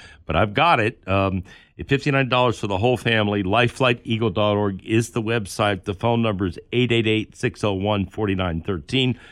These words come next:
Once again, the website. You can sign up right there on the website. Life flight eagle dot org is the website, so it's up there.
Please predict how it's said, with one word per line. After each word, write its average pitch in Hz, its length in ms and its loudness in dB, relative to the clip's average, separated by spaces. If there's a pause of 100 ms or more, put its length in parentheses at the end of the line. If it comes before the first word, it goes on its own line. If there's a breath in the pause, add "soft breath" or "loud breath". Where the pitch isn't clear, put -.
(160 loud breath)
Once 110 240 0
again, 101 220 -2
the 92 40 -2
website. 98 480 -2
You 120 80 -2
can 110 140 -6
sign 220 300 0
up - 120 -2
right 131 200 0
there 123 160 -2
on 120 100 0
the 98 80 -4
website. 92 540 -4
Life 98 240 0
flight 131 360 -2
eagle 110 240 -4
dot 104 220 0
org 101 300 -2
is 95 240 -4
the 90 100 -8
website, 82 480 -8
so 90 100 -12
it's 76 160 -14
up 87 160 -12
there. - 180 -10